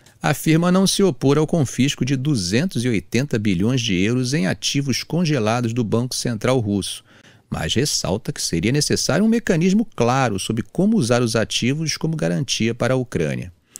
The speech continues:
Nós já falamos sobre isso em um vídeo recente do canal, mas para quem não assistiu, deixa eu fazer um breve resumo.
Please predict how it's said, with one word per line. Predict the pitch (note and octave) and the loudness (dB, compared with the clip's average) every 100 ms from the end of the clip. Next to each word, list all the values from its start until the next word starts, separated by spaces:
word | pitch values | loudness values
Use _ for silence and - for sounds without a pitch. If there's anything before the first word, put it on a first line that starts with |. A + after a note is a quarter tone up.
| _ - | _ 2
Nós | G#2 | 4
já | B2+ | 4
falamos | G#3+ D3 B2 G2+ | 4 6 4 2
sobre | G#2+ F2 | 0 2
isso | F#2+ A2+ - | 2 2 0
em | B2+ | 0
um | A#2+ | 2
vídeo | F#2+ G#2+ | 0 2
recente | A2 A#2+ - - G2+ B2 | 2 0 0 0 0 -2
do | A2 | 0
canal, | C3+ B2 G#2 E2+ - - - - - | 2 2 0 -2 -8 -20 -20 -8 0
mas | A#2+ | 0
para | - D#3 C#3+ | 4 4 4
quem | C#3 | 4
não | A#2+ A2 | 4 2
assistiu, | G#2 A2+ - C3+ D3+ | 0 -2 -2 2 2
deixa | A#2 D3 F3+ | 2 0 -2
eu | |
fazer | - B2+ B2+ | 0 0 2
um | C#3 A#2+ | 0 0
breve | G#2 A2+ C3+ C3 B2 | 2 2 2 2 2
resumo. | A#2+ G2+ E2+ D#2 D#2 | 2 2 -2 -6 -6